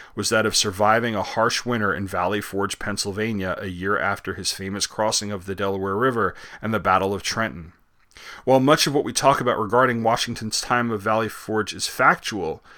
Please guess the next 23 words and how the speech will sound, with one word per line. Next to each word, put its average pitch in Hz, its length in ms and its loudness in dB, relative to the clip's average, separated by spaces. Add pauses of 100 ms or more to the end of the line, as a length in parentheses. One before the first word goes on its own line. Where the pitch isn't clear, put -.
(220)
there 127 140 4
are 143 160 4
parts - 420 2
of 139 100 -2
that 127 180 2
story 131 380 4
that 113 140 0
have 110 120 -2
become 113 300 -6
more 110 240 -2
legend 107 440 -2
than 98 160 -6
truth. - 560 -6 (420)
And 131 80 6
I 151 60 6
say 185 200 4
this 165 180 2
not 139 160 4
to 127 80 -2
denigrate 117 400 0
the 113 80 0
man's 107 240 -2
accomplishments, 113 800 -2